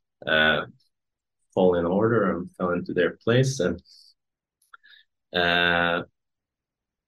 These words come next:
and some sort of something about causality as well. So, you know, there,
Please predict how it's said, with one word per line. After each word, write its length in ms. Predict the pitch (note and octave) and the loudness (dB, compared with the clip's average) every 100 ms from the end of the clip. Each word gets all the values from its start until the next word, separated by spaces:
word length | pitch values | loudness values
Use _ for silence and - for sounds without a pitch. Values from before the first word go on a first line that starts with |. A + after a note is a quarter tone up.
| - | -6
and 300 | F2+ F2 F2 _ | -4 -4 -8 _
some 360 | - - F2+ E2+ | -10 -2 -2 -2
sort 340 | - F#2 D#2+ | 0 0 0
of 80 | - | -2
something 600 | - - G2+ F2+ - F#2+ | -12 -4 0 0 4 4
about 380 | F#2 F2 E2+ - | 4 2 0 -2
causality 880 | - F#2+ F#2 F2 F2 G#2+ B2 - C#3+ | -2 2 2 4 2 2 0 -2 0
as 200 | C#3 C3+ | 2 0
well. 340 | C3+ C3+ C#3 - | 0 2 0 -4
So, 380 | - - - - - | -18 -18 -16 -16 -14
you 60 | - | -14
know, 200 | - - | -14 -16
there, 220 | - - | -16 -16